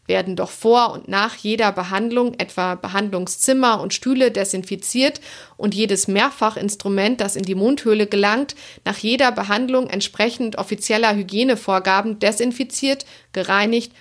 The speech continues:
und sterilisiert. Auch jeder Spiegel, jede Sonde oder Pinzette werden so aufbereitet.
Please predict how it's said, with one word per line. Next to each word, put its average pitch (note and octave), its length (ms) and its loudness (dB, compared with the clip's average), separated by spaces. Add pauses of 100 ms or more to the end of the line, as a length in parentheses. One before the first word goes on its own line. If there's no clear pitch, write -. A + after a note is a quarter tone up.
und A3+ 160 -4
sterilisiert. G3+ 880 -2 (480)
Auch G3+ 180 0
jeder G#3 260 2
Spiegel, G#3+ 600 2
jede F3+ 280 -4
Sonde G3 520 4
oder F#3+ 200 0
Pinzette G#3 600 -2
werden E3+ 260 -4
so F3 160 -6
aufbereitet. - 920 -6